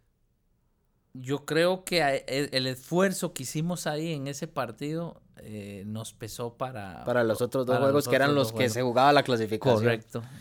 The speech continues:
Speaker 1: Yo creo que ahí el, el esfuerzo que hicimos en ese, en ese partido inaugural, que fue bueno, a pesar de que perdimos, fue bueno. La verdad fue, fue muy bueno.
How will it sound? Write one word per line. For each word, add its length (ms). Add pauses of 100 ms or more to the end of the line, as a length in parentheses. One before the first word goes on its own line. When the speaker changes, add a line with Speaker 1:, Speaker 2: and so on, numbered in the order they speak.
Speaker 1:
Yo 100
creo 200
que 100
ahí 240
el, 120
el 360
esfuerzo 480
que 100
hicimos 340
en 140
ese, 420
en 80
ese 120
partido 380
inaugural, 580 (560)
que 160
fue 220
bueno, 420 (320)
a 140
pesar 260
de 80
que 100
perdimos, 460
fue 180
bueno. 380
La 160
verdad 280
fue, 440
fue 260
muy 180
bueno. 340